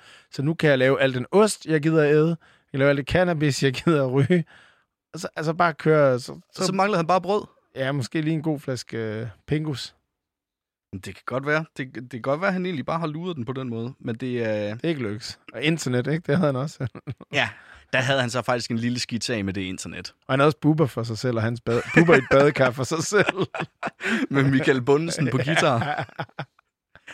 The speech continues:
Speaker 2: Han, han havde li-, han havde lige en enkelt ærgerlig episode med det internet, hvor at han, de havde måske ikke sådan den gode kontrol med, hvad folk havde liggende på deres sites. Så der var nogle lidt uheldige sites med noget dumt materiale,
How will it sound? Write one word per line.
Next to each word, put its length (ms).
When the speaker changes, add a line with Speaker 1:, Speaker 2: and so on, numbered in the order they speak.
Speaker 2:
Han, 360
han 160
havde 280
li-, 40
han 140
havde 160
lige 120
en 120
enkelt 280
ærgerlig 300
episode 420
med 120
det 80
internet, 540
hvor 220
at 200
han, 420
de 80
havde 120
måske 260
ikke 140
sådan 380
den 220
gode 320
kontrol 360
med, 120
hvad 140
folk 240
havde 140
liggende 280
på 120
deres 140
sites. 440
Så 120
der 80
var 120
nogle 200
lidt 160
uheldige 600
sites 300
med 80
noget 200
dumt 160
materiale, 560